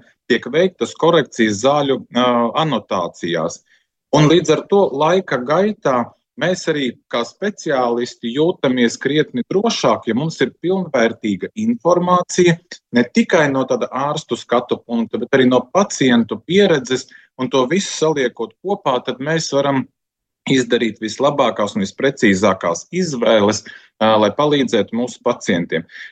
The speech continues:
Jums ir jāsaprot, ka tāda ilgtermiņā ļoti daudzu hronisku slimību pārvaldība būs tieši saistīta ar tādu ilgstošu un regulāru medikamentu lietošanu.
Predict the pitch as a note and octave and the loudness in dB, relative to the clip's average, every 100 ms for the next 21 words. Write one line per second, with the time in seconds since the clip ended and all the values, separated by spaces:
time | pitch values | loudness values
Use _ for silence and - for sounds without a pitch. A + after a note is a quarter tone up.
0 | - D#3+ F#3+ E3 F3 G3+ - E3 C#3+ C3 | 0 2 4 2 2 2 0 -2 0 -2
1 | - D3 D3+ D3 - _ _ _ _ _ | 0 0 2 0 -4 _ _ _ _ _
2 | _ _ F3 G3+ G3 D3+ C3+ C#3 C3+ B2 | _ _ 0 0 0 -4 -4 -4 -2 -2
3 | A2 G2+ G2 A#2+ D#3+ D#3+ B2+ - C3 D#3 | 0 -2 -4 -2 0 -2 -4 -10 -6 -6
4 | F#3 D#3+ C3 - A#2 - D#3+ C#3+ G#2+ F#2+ | -4 -2 -4 -2 -2 0 0 2 0 -2
5 | - E3+ G3 D3+ C3 A2+ B2 A2 G#2+ A#2 | -6 -2 0 2 0 0 0 -2 -4 -6
6 | A2 - E3+ E3+ - D3+ F3 F3+ - B2+ | -6 -2 0 0 -2 0 0 0 -4 -6
7 | - A2+ A#2+ B2 A#2+ G2 - C3+ D#3+ E3+ | -2 -2 -2 -2 -2 -2 -4 -2 -2 -2
8 | - D3+ C3+ - A2+ A#2+ C#3 C#3 C3 A2+ | -6 0 0 2 2 4 2 2 4 2
9 | A2 G#2+ B2 B2 - A2+ A2+ G#2+ G#2 A2+ | 0 0 -2 -2 -2 2 2 0 -4 2
10 | B2 F#2+ F#2+ D#2+ - - G2 E3 | 2 0 -4 -6 -6 -4 -2 -2